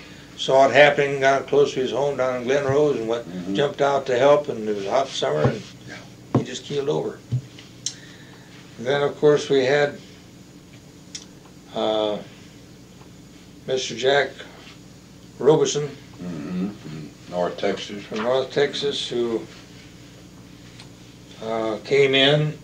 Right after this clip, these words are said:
Speaker 1: <clears throat> again. He wore several hats while he was here.
Speaker 2: Right.
Speaker 1: And he did a great deal for this school because he certainly,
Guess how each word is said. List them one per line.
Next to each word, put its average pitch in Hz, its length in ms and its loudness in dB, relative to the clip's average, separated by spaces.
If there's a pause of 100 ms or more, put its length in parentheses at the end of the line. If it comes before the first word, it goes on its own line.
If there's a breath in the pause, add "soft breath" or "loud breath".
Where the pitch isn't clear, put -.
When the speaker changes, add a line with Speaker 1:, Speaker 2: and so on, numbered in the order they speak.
(140)
Speaker 1:
<clears throat> 90 640 -8
again. 151 760 8 (4000 loud breath)
He 165 240 -2
wore 139 280 8
several 113 360 4
hats 113 360 0
while 113 180 0
he 110 80 0
was 107 220 -4
here. 131 400 -2 (200)
Speaker 2:
Right. 143 340 -12 (2000)
Speaker 1:
And 117 200 -6
he 160 240 0
did 143 440 4 (360)
a 147 60 -2
great 139 360 2
deal 117 380 0
for 117 320 -2
this 113 200 -2
school 123 400 -4
because 127 580 -2
he 156 220 -6
certainly, 135 600 0